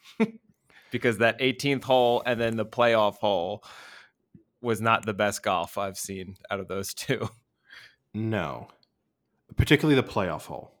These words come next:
Speaker 2: The eighteenth hole, they both kind of recovered from s-, difficult spots at least. Like the Morikawa chip on the eighteenth out of the bunker was really good. But yeah, the
Speaker 1: Really
Speaker 2: eighteenth
Speaker 1: nice.
Speaker 2: hole itself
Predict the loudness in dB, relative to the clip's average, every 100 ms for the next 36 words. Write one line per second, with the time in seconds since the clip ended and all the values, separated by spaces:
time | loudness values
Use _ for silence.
0 | _ _ _ _ _ _ -12 -4 -4 0
1 | 0 2 2 4 4 2 0 -2 -4 -4
2 | -4 -8 -10 -10 -6 -4 -2 -4 -4 -8
3 | -8 -8 -10 -16 -16 -12 -10 -10 -10 -12
4 | -10 -8 -8 -10 -10 -8 -8 -10 -16 _
5 | _ -12 -6 0 2 0 -2 -6 -6 -6
6 | -6 -6 -6 -8 -8 -8 -10 -10 -10 -10
7 | -12 -12 -10 -10 -10 -12 -12 -12 -12 -10
8 | -10 -10 -14 _ -20 -20 -14 -10 -8 -4
9 | -4 -4 -6 -8 -10 -12 -12 -12 -10 -8
10 | -10 -10 -18